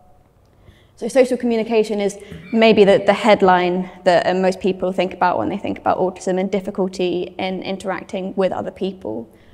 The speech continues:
Um, we also know as well that as neurotypical people, we, we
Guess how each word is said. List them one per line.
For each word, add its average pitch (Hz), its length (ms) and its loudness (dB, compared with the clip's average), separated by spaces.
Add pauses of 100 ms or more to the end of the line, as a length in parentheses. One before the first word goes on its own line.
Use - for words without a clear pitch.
(180)
Um, 196 220 0
we 214 100 0
also 220 220 4
know 190 160 2
as 180 120 -2
well 175 280 6
that 175 340 -2 (380)
as 202 160 6
neurotypical 226 640 2
people, 190 720 0
we, 190 200 2
we 185 580 -2